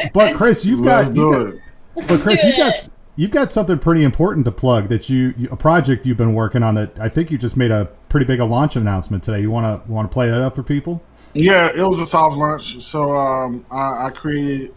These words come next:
Speaker 2: a, uh, program league within High School Esports League. Uh, so I'm gonna be heading that up as general manager. Um, and I got a commitment from High School Esports League that two K and Madden is gonna be free to participate in for the next two years.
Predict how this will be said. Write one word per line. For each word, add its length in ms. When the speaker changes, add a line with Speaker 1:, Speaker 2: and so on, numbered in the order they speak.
Speaker 2:
a, 240
uh, 200
program 560
league 320
within 760
High 280
School 260
Esports 480
League. 300
Uh, 220
so 160
I'm 140
gonna 160
be 140
heading 220
that 140
up 140
as 100
general 360
manager. 640
Um, 720
and 140
I 200
got 220
a 40
commitment 480
from 160
High 220
School 220
Esports 400
League 300
that 280
two 240
K 440
and 360
Madden 380
is 140
gonna 240
be 160
free 420
to 160
participate 600
in 200
for 100
the 80
next 320
two 140
years. 480